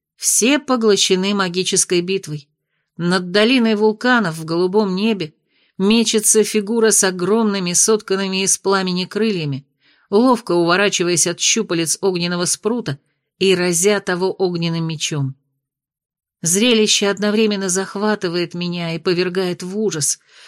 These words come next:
от понимания, кто сражается с чудовищем. Одно из щупалец вдруг дотягивается и сбивает Огнекрылова.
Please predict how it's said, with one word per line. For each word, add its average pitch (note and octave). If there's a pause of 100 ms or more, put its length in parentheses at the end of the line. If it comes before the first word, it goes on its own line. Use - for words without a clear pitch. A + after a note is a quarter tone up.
от G3
понимания, G#3
кто A3+
сражается F3+
с -
чудовищем. F3 (720)
Одно G#3+
из A3+
щупалец G#3
вдруг G3
дотягивается F#3+
и A3
сбивает G3+
Огнекрылова. F#3